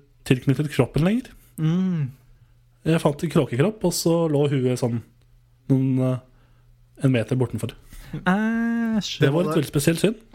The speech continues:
Speaker 2: Når jeg klippte gras på hotellet i Mørgedal, fant jeg veldig
Speaker 1: Det ene
Speaker 2: mange
Speaker 1: hotellet?
Speaker 2: fugler. Ja, <laughs> det ene hotellet.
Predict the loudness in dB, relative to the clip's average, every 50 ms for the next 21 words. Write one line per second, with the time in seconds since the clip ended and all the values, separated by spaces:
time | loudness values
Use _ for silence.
0 | -20 -14 _ 0 0 2 2 2 0 -2 -6 -16 -12 -4 0 0 0 -2 -2 -2
1 | 0 2 2 2 0 0 0 0 -2 0 -2 -4 -6 -8 -12 -10 -4 -2 0 0
2 | 0 0 -2 -2 -4 -8 -14 _ _ -4 -4 -2 0 0 -2 -2 0 0 0 0
3 | 0 0 -2 -2 -2 -2 -2 -4 -8 -16 -20 -20 -20 -20 -20 -20 -20 _ _ _
4 | _ _ _ _ _ _ _ _ -20 -20 -18 -16 -16 -16 -8 -2 -2 -2 0 0
5 | 0 0 2 0 0 2 2 2 2 2 2 0 0 2 2 0 0 0 -2 -2
6 | -4 -4 -6 -12 -20 _ _ _ _ _ _ _ _ _ _ _ _ _ -18 -14
7 | -14 -14 -14 _ _ _ -20 -20 -6 -2 -2 -2 -2 -4 -4 0 0 0 0 -2
8 | -4 -2 0 0 2 2 0 0 0 -2 -2 -4 -6 -10